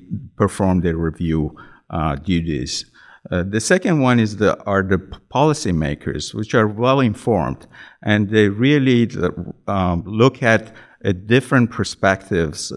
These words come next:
They look at the science behind policies, they look at regulatory consideration,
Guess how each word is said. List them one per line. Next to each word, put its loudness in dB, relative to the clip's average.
They 0
look -2
at 0
the -4
science -2
behind 0
policies, -2
they -2
look 0
at 2
regulatory 2
consideration, -2